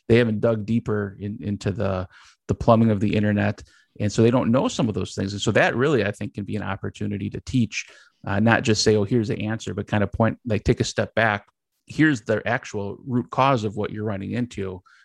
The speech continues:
and, and kind of expose them to this other sphere of information that will be useful to them in the future and other things as well.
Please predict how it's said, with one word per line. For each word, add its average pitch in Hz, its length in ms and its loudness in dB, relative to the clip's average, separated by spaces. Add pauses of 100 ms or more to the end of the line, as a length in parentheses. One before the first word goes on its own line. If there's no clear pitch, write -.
(180)
and, 101 240 0
and 101 160 0
kind 110 140 6
of 98 60 4
expose 104 420 2
them 101 200 -2
to - 120 -6
this 98 340 -4 (140)
other 101 380 2 (440)
sphere 127 420 4
of 110 140 0
information 107 720 -2
that 98 180 -6
will 104 140 -2
be 104 120 -4
useful 104 380 2
to - 120 -8
them 98 160 -6
in 87 60 -10
the - 60 -6
future 120 460 -2
and 104 140 -2
other 110 200 6
things 98 300 -8
as 95 100 -8
well. 104 280 -4